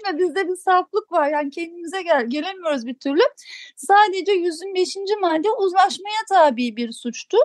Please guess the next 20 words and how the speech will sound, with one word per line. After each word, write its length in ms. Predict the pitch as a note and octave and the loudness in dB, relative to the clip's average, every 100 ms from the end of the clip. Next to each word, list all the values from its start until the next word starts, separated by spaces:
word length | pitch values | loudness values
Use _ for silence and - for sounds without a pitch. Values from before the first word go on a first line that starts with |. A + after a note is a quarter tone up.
| - _ _ _ | 2 _ _ _
Yani 340 | C#4+ D#4+ D4+ D4+ E4+ | 2 4 2 2 2
eğer 280 | F4+ D#4+ D4+ _ _ - | 4 2 -2 _ _ -12
bir 260 | A#3+ D#4 | -8 -6
hakaretle 720 | D4+ D4+ D4+ D#4+ E4+ F4 - C#4 | -2 -2 0 0 0 -2 -6 -6
ilgili 200 | B3+ C4+ | -4 -6
şikayet 540 | - C#4 D#4+ D4 D4 | -6 0 4 4 2
olursa 420 | E4 E4 C#4+ - A4+ - _ _ - | -4 -4 -4 0 0 0 _ _ 0
hemen 240 | G4+ F4+ | 2 2
iddianame 680 | F4 D4 F4 E4+ E4+ E4+ E4+ | 0 2 2 2 -2 -4 -6
düzenlemiyordu 720 | D4+ E4 E4+ F4+ G4 E4+ B3 | -4 0 0 0 -2 -2 -4
savcılar, 640 | B3+ A#3+ A3+ G#3+ A#3+ A3+ A#3 | -2 2 2 2 2 2 2
e, 200 | A#3 A#3 | 0 0
soruşturma 600 | - B3 B3 - A#3+ B3 | -2 -6 -6 -6 -4 0
yaptıktan, 720 | A#3 A#3 - - A#3 A#3 A3+ - | 0 -2 -4 -8 -2 -2 -4 -8
e, 140 | A3+ | -10
sonra 380 | A3+ B3 A3+ A#3+ D#4+ A#3 | -4 0 4 6 6 8
eğer 220 | A3+ A3+ | 4 4
suç 240 | - A#3+ | 0 -4
olduğunu 380 | A#3+ A3 A3+ A#3 | -2 -2 -6 -8
düşünüyorlarsa. 720 | A#3 - A3+ G3+ G3+ A#3+ - | -8 -4 -2 2 2 2 0